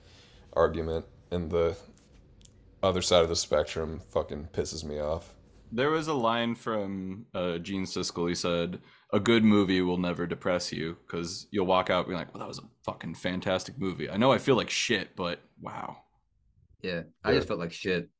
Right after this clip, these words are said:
Speaker 3: I wasn't like, "Fucking wow, that was really interesting," though. I was like, "Ah, shit, that was just
Speaker 1: Well,
Speaker 3: kinda sad."
Speaker 1: well, A J, how do you feel like that relates to this one?
Speaker 2: Um, I gotta be real. This wasn't my favorite of the ones we've talked about. I wasn't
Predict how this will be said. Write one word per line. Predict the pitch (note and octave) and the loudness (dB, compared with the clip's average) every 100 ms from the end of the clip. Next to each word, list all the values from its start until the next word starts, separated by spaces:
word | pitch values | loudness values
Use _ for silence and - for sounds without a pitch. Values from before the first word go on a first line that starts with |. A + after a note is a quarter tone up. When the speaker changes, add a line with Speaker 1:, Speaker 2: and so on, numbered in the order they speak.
| _ _ _ _ _ _ _ _ _ - - | _ _ _ _ _ _ _ _ _ -6 4
Speaker 3:
I | |
wasn't | D3 C#3+ | 6 6
like, | A#2+ - | 2 0
"Fucking | D3 - F2+ | -2 0 -2
wow, | F2+ G2 | 0 0
that | F#2 | 0
was | A2+ E2 | -2 -2
really | F#2+ F#2+ | -2 0
interesting," | F2 F2 E2 E2 | 0 -4 -8 -6
though. | E2 E2 | -4 -4
I | |
was | E2+ | -4
like, | F2+ | -6
"Ah, | C3 C#3 | -4 -4
shit, | F2+ - F#2 E2+ | -6 -6 -6 -4
that | D#3 | -6
was | B2+ | -6
just | E2 - | -8 -4
Speaker 1:
Well, | F2 | -4
Speaker 3:
kinda | E2 | -4
sad." | E2 E2 E2+ E2+ - _ _ _ | -4 -2 0 -2 -6 _ _ _
Speaker 1:
well, | G#2 E2 | 0 2
A | G2+ | 4
J, | F#2+ | 6
how | F#2 F2+ | 6 6
do | |
you | F#2 | 2
feel | - F#2 | 2 2
like | E2+ - | 2 2
that | E2 | 0
relates | - D#2 D#2+ - | 2 0 0 -2
to | - | -2
this | C2 C#2+ - | -4 -4 -6
one? | B1+ C#2+ F2+ - - - - - - - _ | -8 -8 -12 -18 -20 -20 -20 -20 -20 -20 _
Speaker 2:
Um, | A#2 C#3 D#3 D#3 D#3 D3+ C#3+ - - | 2 6 8 8 6 4 -2 -8 0
I | C#3+ | 4
gotta | C#3+ C3 | 6 8
be | A2 | 8
real. | G#2+ A2 | 8 6
This | A2+ A2+ | 4 2
wasn't | A2 G#2 G#2 | 0 0 -2
my | G2 | -4
favorite | F#2 F2+ F2 F2 F2+ - | -4 0 0 2 0 0
of | F2 F2 | -4 -6
the | |
ones | E2+ F2 E2 | -4 -4 -4
we've | E2+ | -2
talked | F#2 D#2+ F#2+ | 0 0 0
about. | F2 F2+ F2 | 2 2 2
I | G2 | 2
wasn't | G2+ G#2+ G2+ G2 | 4 4 2 -2